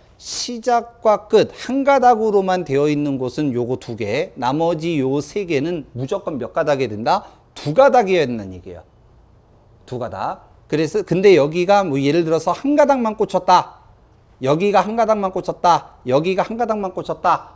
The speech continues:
그러면 선이 빠진 거죠. 그 다음에 여기하고 여기는 지금 한 가닥씩 들어가 있는데 만약에 여기, 요 위치가, 요 위치가 두 가닥이 들어가 있는 거예요. 요 위치가. 그러면 이 네 군데 중에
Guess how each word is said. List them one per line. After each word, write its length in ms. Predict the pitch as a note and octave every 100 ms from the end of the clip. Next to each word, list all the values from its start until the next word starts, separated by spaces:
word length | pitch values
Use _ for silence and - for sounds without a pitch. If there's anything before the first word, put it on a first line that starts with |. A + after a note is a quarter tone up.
| -
그러면 260 | F3 F3+ E3
선이 260 | - G3
빠진 380 | D#3 G#3 G#3 F#3+
거죠. 260 | B2 F#2 E2+ _ _ _ - _ _ _ - _ -
그 60 | F3
다음에 440 | G#3+ F3+ G#3 A3+ C#3+
여기하고 540 | D#3 G3 B3+ A#3+ A3+
여기는 300 | F3 G3+ G3+
지금 200 | F#3 F3+
한 140 | B3+
가닥씩 380 | C#4 B3+ A3+ F#3+
들어가 260 | E3+ D#3+ D3+
있는데 260 | C#3 D3+
만약에 440 | C3+ C3+ F3+ E3 B2
여기, 420 | F3+ F#3 D#3 - _ _ _ -
요 140 | F#3
위치가, 760 | G#3+ E3+ - E3 G3+ D3+ - - _ _ _ _ - _ _ _ _ B2+
요 80 |
위치가 460 | D#3+ D#3+ D#3 F3 A#2+ - _ _ _
두 160 | - G#3+
가닥이 380 | C#4+ C4 A3+ F#3+
들어가 240 | D#3+ C#3
있는 180 | A#2+ A2
거예요. 200 | G2 E2+ - _ _ _ _ _ _ _ -
요 60 | C#3
위치가. 420 | D3 - A2 - _ _ _
그러면 400 | - G#3+ G#3+ C3
이 340 | C#3+ G3 F3+ A2+
네 260 | D3 G#3
군데 480 | G#3 B3+ B3 A3+ A3
중에 560 | E3+ E3 G3+ F#3+ G#2+